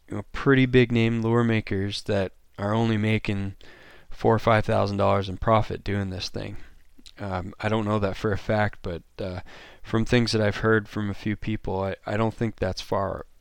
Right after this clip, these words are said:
very far off when, when you, after you account for all expenses and everything. Now, some of 'em are probably making twenty to thirty thousand dollars,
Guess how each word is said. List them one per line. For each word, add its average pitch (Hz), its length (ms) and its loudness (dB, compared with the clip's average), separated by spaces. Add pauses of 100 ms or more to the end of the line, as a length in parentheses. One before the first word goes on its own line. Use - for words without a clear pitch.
(120)
very 104 240 0
far 98 340 -2
off 95 400 0
when, 98 260 -8 (100)
when 101 140 -4
you, 95 100 -4 (500)
after 110 260 -2
you 104 120 0
account 101 320 -2
for 98 120 -4
all 95 180 2
expenses 95 560 -6
and 90 100 -6
everything. 92 320 -8 (400)
Now, 101 160 4
some 113 300 2
of 113 80 2
'em 117 180 0
are 107 100 0
probably 107 340 0
making 104 340 -4
twenty 101 320 -2
to 101 100 -4
thirty 113 300 0
thousand 95 360 -6
dollars, 85 480 -8